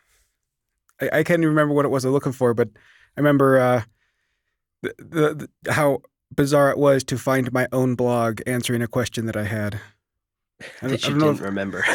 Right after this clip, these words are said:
Speaker 1: yeah, I don't know if
Speaker 2: writing.
Speaker 1: that's good or bad. <laughs>
Speaker 2: It's good you wrote it down. That's what's good.
Speaker 1: <laughs>
Speaker 2: 'Cause, yeah, you don't wanna repeat yourself. So.
Speaker 1: Yeah. Other than all the, all the classes, everything, you also are coming out with the fourth version of PowerShell in a month of lunch, lunches. I think they dropped Windows from the title now.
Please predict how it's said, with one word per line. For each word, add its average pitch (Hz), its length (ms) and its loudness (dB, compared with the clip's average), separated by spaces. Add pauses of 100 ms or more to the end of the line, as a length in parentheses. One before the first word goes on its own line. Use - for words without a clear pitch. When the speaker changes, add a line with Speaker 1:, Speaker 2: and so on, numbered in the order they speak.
Speaker 1:
yeah, 151 120 2
I 156 40 2
don't 165 160 2
know 151 80 4
if 143 60 0
Speaker 2:
writing. - 20 -4
Speaker 1:
that's 143 160 -2
good 147 160 2
or 143 60 -2
bad. 120 360 0 (500)
<laughs> - 80 -2 (920)
Speaker 2:
It's 156 160 -2
good 208 180 0
you 196 120 4
wrote 113 240 2
it - 80 -8
down. 65 320 -8 (180)
That's 101 180 -8
what's - 140 -12
good. 92 220 -2 (640)
Speaker 1:
<laughs> - 680 -20
Speaker 2:
'Cause, 107 160 -6
yeah, 90 180 -6
you 120 120 -6
don't 135 140 2
wanna 131 120 2
repeat 123 280 -2
yourself. - 440 -10 (200)
So. - 180 -16
Speaker 1:
Yeah. - 60 -6 (1400)
Other 202 140 4
than 190 140 4
all 175 160 6
the, - 60 -6
all 156 120 4
the 147 80 0
classes, 170 440 0
everything, 190 400 2
you 160 220 2
also 160 420 6
are 131 80 4
coming 151 200 4
out 143 80 4
with 131 120 -4
the 123 100 0
fourth 156 300 2
version 151 480 2
of 120 260 0
PowerShell 139 480 0
in 127 80 0
a 123 80 0
month 135 280 0
of 123 140 -4
lunch, 139 440 -4
lunches. 147 300 2
I 127 40 0
think 151 160 2
they 135 80 2
dropped 127 240 2
Windows 131 380 2
from 120 140 -4
the 107 60 -4
title 107 300 -2
now. 60 360 -12